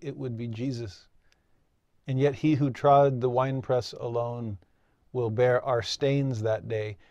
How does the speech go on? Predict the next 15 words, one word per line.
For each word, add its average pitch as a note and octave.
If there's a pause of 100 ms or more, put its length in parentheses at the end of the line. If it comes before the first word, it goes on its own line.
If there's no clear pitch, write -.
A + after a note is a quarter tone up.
(200)
that B2+
we D#3+
might A#2
come A#2
in A2+
white A2+
raiment. A2 (800)
Even E3
in D#3
his C3
resurrected C3+
body, B2
Jesus B2
maintains B2
his A#2